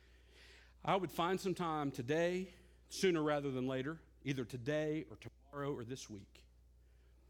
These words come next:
And you need to get alone. You need to get away. You, not, not, not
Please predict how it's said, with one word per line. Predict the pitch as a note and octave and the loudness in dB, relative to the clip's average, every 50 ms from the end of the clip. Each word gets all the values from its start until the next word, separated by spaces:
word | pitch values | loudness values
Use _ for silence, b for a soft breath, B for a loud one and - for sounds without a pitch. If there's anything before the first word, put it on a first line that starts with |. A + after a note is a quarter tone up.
| b b b b b - | b b b b b -8
And | A2+ G#2 | -2 0
you | B2 E3+ | 2 2
need | G3+ G3 D#3+ | 2 2 0
to | C#3 | 0
get | B2+ D3+ D#3 | 0 0 0
alone. | D3 B2+ B2 B2+ C3 C3 A#2+ A2+ G2+ - - - - - - - - - - b b b b b b b b - | 0 0 0 0 -2 -2 -2 -4 -8 -10 -16 -20 -20 -20 -20 -20 -20 -20 -20 b b b b b b b b -6
You | A#2 C#3 F#3 | -2 0 2
need | F#3+ F#3 | 2 2
to | C#3 C3+ | 0 0
get | B2+ D3+ D3 | 0 0 0
away. | B2+ A2 G#2 A#2 C#3 C3+ C3 A#2 G2 F2+ E2+ - - - - b b b b b b b b b b b | 0 -2 -2 0 0 0 0 -2 -4 -6 -10 -14 -20 -20 -20 b b b b b b b b b b b
You, | - B2 C3+ B2 | -8 -6 -6 -4
not, | B2+ A#2 B2 B2+ D3 F#3 - | -2 2 4 4 4 4 2
not, | C3+ C3 D3 D3+ F3 F#3 - - - - - - | -2 0 0 2 0 0 -4 -10 -18 -20 -10 -2
not | A#2 A#2+ C#3 D3+ F#3 - | 0 2 2 2 2 -2